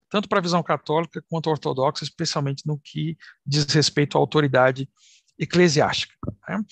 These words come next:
Esse, esse ensinamento é o seguinte:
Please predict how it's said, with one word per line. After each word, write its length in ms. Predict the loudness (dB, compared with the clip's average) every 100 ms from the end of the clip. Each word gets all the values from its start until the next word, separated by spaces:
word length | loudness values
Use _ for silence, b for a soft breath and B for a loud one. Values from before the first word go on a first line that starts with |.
| B B -4
Esse, 300 | -2 0 -2 0
esse 800 | -2 -2 -2 0 0 -2 -4 -4
ensinamento 640 | -4 0 0 2 0 0
é 40 | -2
o 80 |
seguinte: 580 | -2 -6 -6 -6 -8 -18